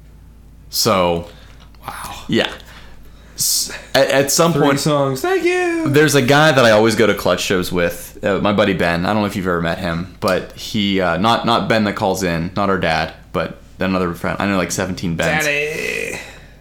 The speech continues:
Speaker 1: At one point, I remember turning to, 'cause we weren't, like, next, we don't go to the shows together. We just go, we go separately and we meet up. And I, I saw him from, like, forty feet away, and we both just, like, locked eyes.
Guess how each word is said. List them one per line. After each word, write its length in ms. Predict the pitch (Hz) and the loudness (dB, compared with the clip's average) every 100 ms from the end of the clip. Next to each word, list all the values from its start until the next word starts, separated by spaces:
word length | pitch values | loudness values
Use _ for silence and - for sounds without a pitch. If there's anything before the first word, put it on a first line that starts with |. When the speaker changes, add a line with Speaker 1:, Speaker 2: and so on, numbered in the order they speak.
| - | 0
Speaker 1:
At 80 | 117 | 4
one 120 | 127 | 4
point, 200 | 117 117 | 4 2
I 20 | 104 | 4
remember 260 | 123 127 | 4 4
turning 360 | 123 117 110 98 | 2 2 2 0
to, 100 | - | 0
'cause 160 | 113 | 0
we 120 | 110 131 | 2 4
weren't, 260 | 147 151 | 4 4
like, 340 | 110 92 87 - - - - - | 4 2 0 -8 -18 -20 -10 0
next, 300 | 104 - 113 | 0 0 2
we 80 | |
don't 240 | 120 131 107 | 4 4 4
go 140 | 107 | 4
to 60 | 101 | 4
the 60 | |
shows 300 | 95 95 92 | 2 0 0
together. 320 | 101 101 101 104 | 2 2 2 2
We 100 | 95 | 0
just 240 | 95 - | -2 0
go, 140 | 90 | -2
we 180 | 82 95 | 0 -2
go 120 | 87 | -2
separately 420 | 90 98 104 90 87 | 0 -2 0 -2 0
and 80 | |
we 80 | 87 | -2
meet 180 | 87 82 | -2 -2
up. 200 | 82 85 | -4 -2
And 100 | - | -2
I, 160 | 87 - | -2 -2
I 100 | - | -2
saw 240 | 101 - 131 | 0 2 2
him 220 | 147 139 | 2 2
from, 200 | 139 107 | 0 2
like, 220 | 95 87 - - - | 0 0 -6 -16 -18
forty 360 | - - 135 139 | -8 -2 2 2
feet 180 | - 110 | 2 2
away, 440 | 98 90 82 82 - - - - - | 4 2 2 -2 -8 -18 -20 -20 0
and 160 | 117 123 | 2 4
we 80 | |
both 320 | 123 131 131 135 | 4 2 2 0
just, 340 | 147 - - | -4 -4 -2
like, 340 | 98 87 - 107 | 0 0 -4 -2
locked 460 | 98 95 92 - | 2 2 2 2
eyes. 440 | 87 76 127 120 | 2 2 0 0